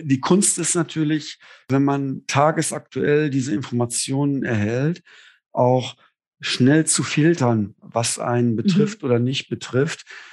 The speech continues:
Speaker 1: Ansonsten, äh, ergießt man sich da in so eine Langatmigkeit und kommt gar nicht mehr dazu, sein, äh, normales Tagesgeschäft
Speaker 2: Ja, klar.
Speaker 1: abzuarbeiten.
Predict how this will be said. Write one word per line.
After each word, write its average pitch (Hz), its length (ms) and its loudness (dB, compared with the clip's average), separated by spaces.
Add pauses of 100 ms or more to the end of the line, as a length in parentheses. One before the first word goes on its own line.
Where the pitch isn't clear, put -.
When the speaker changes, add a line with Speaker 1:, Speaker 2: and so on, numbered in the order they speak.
(220)
Speaker 1:
Ansonsten, 147 1200 0
äh, 135 380 -2 (420)
ergießt 151 560 2
man 147 200 2
sich 147 260 -2
da 143 160 4
in 143 240 2
so 123 100 0
eine 131 200 2
Langatmigkeit 131 1200 -2
und 123 240 -6
kommt 139 240 -4
gar 131 160 0
nicht 143 180 -6
mehr 131 140 -4
dazu, 139 480 -4 (280)
sein, 127 680 0
äh, 123 480 -2
normales 120 1160 0
Tagesgeschäft 107 800 -2
Speaker 2:
Ja, - 100 -8
klar. 151 380 -2
Speaker 1:
abzuarbeiten. 90 500 -10